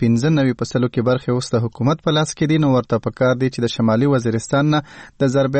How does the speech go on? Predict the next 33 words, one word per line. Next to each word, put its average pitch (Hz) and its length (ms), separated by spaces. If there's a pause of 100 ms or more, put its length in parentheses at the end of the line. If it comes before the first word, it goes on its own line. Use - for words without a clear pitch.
عضب 156 280 (120)
د 131 80
عملیاتو 127 480
له 127 100
وجې 131 240
بې 117 160
کوره 113 240
شوي 135 300
خلک 131 420 (140)
بیرته 117 300
ستانه 107 280
کړي. - 160 (400)
نوموړی 123 400
وایي، 139 180
د 120 140
بیرته 135 300
ستنولو 123 500
لړۍ 123 300
ډېره 135 240
ورو 139 260
پر 107 160
مخ - 100 (120)
روانه 101 340
ده. 95 40 (520)
له 113 180
ده 139 120
سره 127 260
زموږ 117 260
همکار 123 380
احمد 110 260
الله 110 200
خبرې 98 340
کړي. 101 140